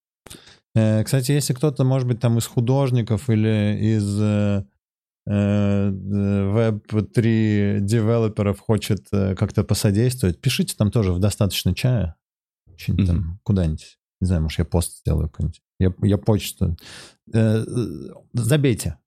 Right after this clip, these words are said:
Speaker 1: <laughs> Э, делайте сами, что хотите с этой
Speaker 2: Че?
Speaker 1: информацией. То, что я вам сказал, сделайте. Вы взрослый человек.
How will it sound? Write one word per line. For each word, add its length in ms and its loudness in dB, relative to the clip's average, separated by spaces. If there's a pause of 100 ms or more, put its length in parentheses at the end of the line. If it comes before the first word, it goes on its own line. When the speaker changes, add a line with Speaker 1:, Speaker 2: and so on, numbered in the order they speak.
(240)
Speaker 1:
<laughs> 1160 -2 (960)
Э, 560 2
делайте 380 0
сами, 320 -2
что 120 -4
хотите 320 -2
с 60 -12
этой 80 -2
Speaker 2:
Че? 120 2
Speaker 1:
информацией. 680 -2
То, 140 -2
что 180 -2
я 140 2
вам 100 0
сказал, 560 -2 (180)
сделайте. 460 0
Вы 220 0
взрослый 540 0 (180)
человек. 500 -2